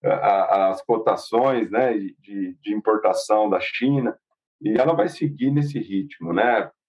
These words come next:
É, é, embora ela feche agora com, fechou com três por cento do pib, que é um número,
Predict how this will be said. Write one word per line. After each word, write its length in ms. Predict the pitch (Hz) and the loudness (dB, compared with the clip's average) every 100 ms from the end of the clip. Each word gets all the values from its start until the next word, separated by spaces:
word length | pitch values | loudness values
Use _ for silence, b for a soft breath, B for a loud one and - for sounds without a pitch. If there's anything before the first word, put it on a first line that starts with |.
| _ | _
É, 100 | - 92 101 98 | -2 2 2 2
é, 40 | 101 | 2
embora 340 | 101 131 135 | 2 2 4
ela 200 | 117 110 - - | 2 0 -4 -2
feche 340 | 110 110 98 | 0 0 -4
agora 360 | 90 95 101 90 | -4 -2 -2 -4
com, 280 | 87 82 73 - | -12 -14 -14 -14
fechou 280 | 85 98 | -6 -6
com 120 | 92 85 | -6 -8
três 300 | - 95 95 | -4 -4 -4
por 140 | - | -10
cento 380 | - 92 98 95 _ | -8 -4 -4 -4 _
do 80 | - - | -20 -4
pib, 380 | 117 135 101 - | 0 0 -2 -6
que 160 | - | -2
é 60 | 156 | 0
um 80 | 127 | 2
número, 480 | 120 113 107 95 | 0 2 0 0